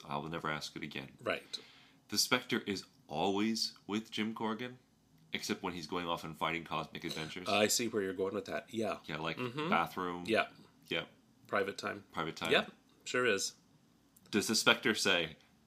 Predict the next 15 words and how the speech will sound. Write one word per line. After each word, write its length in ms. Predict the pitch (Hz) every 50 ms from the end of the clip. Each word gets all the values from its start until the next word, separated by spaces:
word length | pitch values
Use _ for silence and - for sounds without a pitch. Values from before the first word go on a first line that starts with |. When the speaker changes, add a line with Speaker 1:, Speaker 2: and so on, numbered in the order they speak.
| _ -
Speaker 1:
"Hey"? 340 | - 76 80 80 76 67 - - _ _ _ _ _ -
<laughs> 1700 | - - - - - - - - - - - - - - - - - - - - - - - - - - - - - - 101 - - -
Speaker 2:
"Hey, 120 | 120 107
Jim, 480 | 90 - 110 113 120 123 120 113 110 113 - - - - - - - -
Speaker 1:
<laughs> 320 | - 104 - - - -
Speaker 2:
you 60 | - 101
can't 260 | - - 92 92 104
hold 200 | - 95 - -
hands 240 | 110 110 107 101 -
with 160 | 123 110 -
God 280 | - 147 147 143 135 123
if 120 | - -
you're 80 | 127 127
masturbating." 500 | 139 143 151 156 - - 120 92 110 -
Speaker 1:
<laughs> 1700 | - - - - - - - - - - - 247 - - - - - - 202 - - - - - - - - - - - - - 160 -